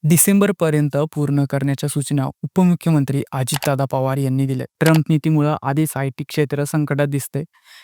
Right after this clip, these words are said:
त्यात वाहतूक कोंडी व तत्सम प्रश्नामुळं हिंजवडी आयटी पार्कचं भवितव्य धोक्यात आलंय, हेही तितकंच खरं.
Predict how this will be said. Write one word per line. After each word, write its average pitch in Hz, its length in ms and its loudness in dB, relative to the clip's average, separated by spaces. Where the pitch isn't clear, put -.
त्यात 185 200 2
वाहतूक 147 440 2
कोंडी 147 320 0
व 147 140 -2
तत्सम - 500 0
प्रश्नामुळं 151 640 -2
हिंजवडी 170 380 6
आयटी 151 400 -4
पार्कचं 135 600 -4
भवितव्य 131 600 -2
धोक्यात 135 500 -4
आलंय, 127 180 -2
हेही 160 280 6
तितकंच - 360 -2
खरं. 127 160 -2